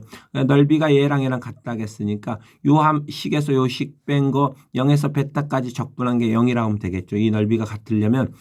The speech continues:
영에서 베타까지 요 함수 빼기 요 함수가 영이라고 하면 되겠죠. 그래서 요 함수에서 요 함수 빼고 영에서 베타까지가 영이다.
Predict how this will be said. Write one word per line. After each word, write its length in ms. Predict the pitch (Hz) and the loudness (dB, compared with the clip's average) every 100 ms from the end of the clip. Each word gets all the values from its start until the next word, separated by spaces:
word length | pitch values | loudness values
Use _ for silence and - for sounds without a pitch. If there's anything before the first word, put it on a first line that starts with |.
| - - - | -20 -18 -4
영에서 380 | 117 123 123 131 | 0 0 -2 -2
베타까지 840 | 123 - 117 - 117 117 127 120 | -2 -4 -8 -4 -2 0 2 4
요 120 | 120 | 4
함수 240 | 120 120 - - | 4 0 -4 -6
빼기 260 | 120 117 | -4 0
요 60 | 113 | 0
함수가 380 | 110 107 120 117 | 0 -2 -4 0
영이라고 260 | 107 110 | 2 2
하면 140 | 104 95 | 0 -2
되겠죠. 480 | 92 90 - - 101 | -4 -8 -8 -8 -6
그래서 340 | 98 101 98 | -6 -4 0
요 100 | 107 | 2
함수에서 420 | 110 107 107 110 | 2 0 -2 0
요 40 | 107 | 0
함수 220 | 104 104 | 0 -4
빼고 300 | 120 117 123 | -4 -2 2
영에서 240 | 107 107 - | 2 0 -2
베타까지가 720 | 107 - 127 - 101 104 104 | -10 -8 -10 -4 -4 -2 -2
영이다. 320 | 90 82 | -2 -4